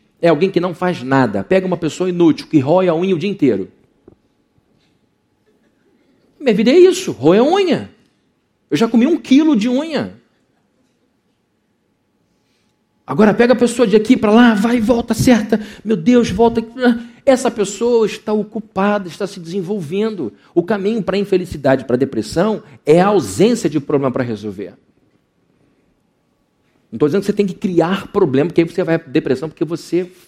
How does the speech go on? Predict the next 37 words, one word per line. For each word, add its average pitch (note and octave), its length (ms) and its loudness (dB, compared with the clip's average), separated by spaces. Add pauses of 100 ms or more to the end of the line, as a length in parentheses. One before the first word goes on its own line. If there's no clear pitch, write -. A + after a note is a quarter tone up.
(100)
lhe C3+ 120 2
falta D3 300 -2
sabedoria. D#3+ 680 0 (460)
Agora, D3+ 320 2
se C#3 140 -6
você C3 240 0
tem F#3+ 100 0
uma A#3+ 140 -2
vida A3 180 0
de A3 80 -2
sabedoria, D3 720 0
busca A3 400 -2
a G3 60 0
Deus, C#3 300 2 (140)
evita G#3+ 320 -2
umas E3 220 -2
questões C#3 420 -4
bobas, B2 540 4 (340)
as A#2+ 240 -4
lágrimas D#3+ 480 2
desnecessárias, B2+ 680 -2
os G3+ 100 -8 (100)
problemas G3+ 280 -2
que D#3+ 100 -10
vierem D3 380 2
virão G3+ 260 2
pro A3+ 100 -6
teu A#3+ 140 0
crescimento, A3 720 -4
pro D#3+ 160 -4
teu G3 140 2
desenvolvimento. G#3 880 -4 (1700)
Ao F#3 160 0
invés G#3 260 2
de E3 80 -2
reclamar F3 920 0
habitualmente, C#3+ 1160 -2